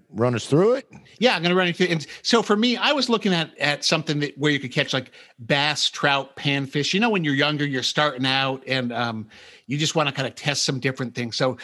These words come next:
Speaker 2: the first thing that I, I picked was a Yum Ned Rig Essentials kit from Bass Pro Shops. It's only eight bucks.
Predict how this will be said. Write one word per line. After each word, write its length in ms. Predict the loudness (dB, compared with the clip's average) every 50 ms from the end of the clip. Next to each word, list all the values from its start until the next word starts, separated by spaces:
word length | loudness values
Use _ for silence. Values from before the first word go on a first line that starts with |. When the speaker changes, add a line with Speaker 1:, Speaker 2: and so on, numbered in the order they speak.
| -16 -6 -4
Speaker 2:
the 100 | -2 -2
first 460 | 0 0 0 2 2 2 0 0 0
thing 160 | 0 0 2
that 100 | 2 2
I, 320 | 2 2 2 0 -2 -4 -8 -4 -2 0
I 320 | 2 2 2 0 -2 -6 -8 -6
picked 280 | -4 -4 -4 -4 -4
was 460 | -4 -2 0 0 0 0 -2 -4 -6 -8 -12 -20 -20 -20 _ _ _ _ _
a 80 | -2 -2
Yum 540 | 0 2 2 2 4 4 2 0 0 0 0
Ned 240 | 0 0 0 0 0
Rig 240 | 0 0 0 2
Essentials 560 | 0 -2 -2 0 0 0 0 -2 -4 -4 -4 -4
kit 260 | -4 -4 -4 -4 -4
from 140 | -6 -4 -2
Bass 280 | 0 0 0 -2 -4
Pro 260 | -6 -4 -4 -2 -2
Shops. 520 | -2 -4 -6 -6 -8 -10 -12 -12 -14 -14 -14 _ _ _ _ _ _ _ _ _ _
It's 100 | 0 2
only 320 | 4 4 4 2 0 -2 -2
eight 280 | 0 0 0 0 -2 -2
bucks. 520 | 0 0 0 0 -4 -8 -10 -10 -10 -12